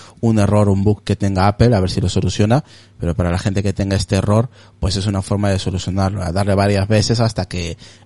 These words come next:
el mensaje, creo que lo, lo hemos, eh, hecho un, tres veces por ahí y, y, y ya se ha solucionado y, y no ha tenido un problema, no ha tenido ningún problema y ya ha salido su, su música de su biblioteca en iClub, ¿vale?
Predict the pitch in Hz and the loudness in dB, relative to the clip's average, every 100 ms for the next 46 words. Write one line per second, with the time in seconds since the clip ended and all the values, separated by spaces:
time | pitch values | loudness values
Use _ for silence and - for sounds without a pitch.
0 | - 98 82 98 98 92 104 107 95 - | -6 -4 -2 -2 -2 -2 0 0 -2 -2
1 | 98 101 101 98 92 90 87 95 110 98 | -2 0 0 0 0 0 0 -2 -4 -4
2 | 95 95 _ 107 98 98 98 90 107 98 | -4 -8 _ -2 0 2 0 0 2 4
3 | 110 127 - - - 87 90 87 - 95 | 4 2 -4 -20 -14 -6 -6 -6 -8 -10
4 | 90 90 - 92 95 92 90 - 92 95 | -10 -14 -10 -6 -4 -2 -2 0 0 0
5 | 92 95 101 110 98 90 104 - - 92 | 0 0 2 2 0 -2 -8 -10 -6 -4
6 | 92 92 98 98 98 104 107 110 110 113 | -2 -2 -2 0 0 2 2 0 0 2
7 | 110 110 107 110 113 107 107 113 135 - | 2 2 2 2 2 2 4 6 4 2
8 | - - 107 107 107 - 95 101 107 104 | -8 -8 0 2 2 2 0 2 2 0
9 | - 90 85 98 - 92 101 107 107 110 | -2 -4 -4 -6 -6 -4 -2 0 2 2
10 | 104 107 160 156 - 98 104 95 87 - | 2 0 0 0 -2 0 0 0 -2 -4
11 | 78 - - 113 110 | -6 -6 0 2 2